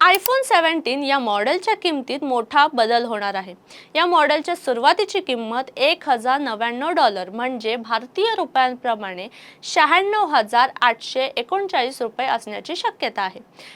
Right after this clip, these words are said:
ही किंमत मागील वर्षाच्या तुलनेत शंभर डॉलर म्हणजे सुमारे आठ हजार आठशे अकरा रुपयांनी वाढ होणार आहे.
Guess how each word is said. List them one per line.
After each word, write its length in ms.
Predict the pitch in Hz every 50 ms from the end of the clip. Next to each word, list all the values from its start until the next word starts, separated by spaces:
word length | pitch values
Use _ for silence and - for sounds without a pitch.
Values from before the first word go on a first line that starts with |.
| - -
ही 100 | 415 466
किंमत 480 | 466 466 440 415 359 320 311 320 320 320
मागील 400 | 277 240 220 233 226 302 330 349
वर्षाच्या 460 | 339 302 277 - 320 311 294 320 311 311
तुलनेत 360 | - 302 277 247 220 220 240 247
शंभर 440 | - - - 269 254 262 269 302 330
डॉलर 360 | 320 302 269 233 220 202 190
म्हणजे 400 | 202 220 214 202 208 202 220 226
सुमारे 460 | 254 - - 247 226 226 226 220 226 226 - -
आठ 260 | 233 262 285 294 302
हजार 320 | 262 233 214 233 233 247 -
आठशे 440 | - 214 220 214 - - - 240 247 - -
अकरा 400 | 240 247 - _ - 294 320 330
रुपयांनी 560 | 285 262 269 - 254 247 226 214 208 226 269 311 - - - - - -
वाढ 240 | - 349 349 339 339
होणार 300 | 302 285 233 214 214 202
आहे. 220 | 202 190 185 185